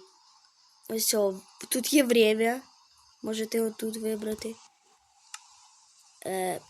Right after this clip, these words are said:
перенести. Ну, це, типу, щоб, е, якщо ви граєте з другом або подругою, щоб телепортувати. А ось о погода в нас.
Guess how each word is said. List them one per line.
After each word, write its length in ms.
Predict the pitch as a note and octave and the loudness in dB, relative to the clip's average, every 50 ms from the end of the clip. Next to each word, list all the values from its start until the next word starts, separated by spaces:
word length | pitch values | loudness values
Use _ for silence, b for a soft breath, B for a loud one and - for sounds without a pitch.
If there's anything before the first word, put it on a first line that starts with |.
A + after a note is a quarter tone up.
| - - | -4 0
перенести. 640 | B3+ C4 C4 C4 C4+ C4+ C4 B3+ - - - G#3+ - | 0 2 4 4 4 4 2 2 2 0 0 -2 0
Ну, 80 | - D5+ E5 D5 - | 0 -2 -2 0 0
це, 220 | - - D4 D4 | 0 2 2 0
типу, 720 | C#4+ D4 - - - C4+ B3 B3 - B3+ B3+ B3+ B3+ B3 A#3+ A#3+ B B B B B B B B _ - - - - | 0 -2 -6 -6 -4 -4 -6 -4 -4 -2 -2 -2 -2 -4 -6 -8 B B B B B B B B _ -20 -20 -10 -2
щоб, 420 | - - - - A#3 A3 A3 - - - - - - - - | 2 2 2 2 0 -4 -4 -8 -18 -20 -20 -20 -20 -14 -8
е, 220 | G3+ G#3 G#3 G#3+ | -6 -4 -2 0
якщо 340 | G#3+ A3+ A3+ A3+ - A#3+ A#3 | 0 0 0 0 0 0 0
ви 120 | A3+ A3+ | 0 0
граєте 400 | A3+ A3+ A3+ A3+ A3+ A3 - G#3+ | 0 2 2 4 4 2 0 -2
з 60 | G#3+ | -4
другом 400 | G#3 A3 B3 A#3 A#3 A3+ A3+ A3 | 0 0 0 0 0 0 -2 -2
або 220 | G#3+ G#3 G3+ G#3+ G#3+ | -4 -4 -2 -4 -4
подругою, 680 | G#3+ - A#3 B3 B3+ C4+ D4+ D#4+ D4 B3+ A#3 A3 A3 A3 B B B B B B B B B B B B _ - - - | -2 -2 -4 -4 -2 0 0 0 0 0 -2 -4 -4 -6 B B B B B B B B B B B B _ -20 -10 -6
щоб 260 | - - A#3 A3 - | -2 -2 -2 -4 -6
телепортувати. 960 | - - A#3 A#3 A3+ A#3 A#3 A#3+ A#3 - A3 G3+ G3 G3 G3 G3 G3 G3+ F#3+ G3+ - - - - - - - - _ - - - - _ _ - - - - - - - - | -6 -4 -2 -2 -2 -2 -2 -4 -2 -2 -2 -2 0 -2 -4 -4 -4 -8 -12 -12 -14 -20 -20 -20 -20 -20 -20 -20 _ -20 -20 -20 -20 _ _ -20 -20 -20 -20 -10 -6 -4 -2
А 100 | A3 G#3+ | 0 0
ось 220 | G3+ F#3+ - - | 0 2 2 0
о 80 | A#3+ A#3+ | 0 2
погода 580 | B3+ C#4+ D4+ C4+ A#3 A3 G#3+ G3+ G3+ G3+ G#3 | 2 2 2 2 2 0 0 0 0 0 -2
в 60 | G3+ G3+ | -2 -2
нас. 340 | G#3 G3+ G3+ G#3 - - | -2 -2 -4 -4 -6 -10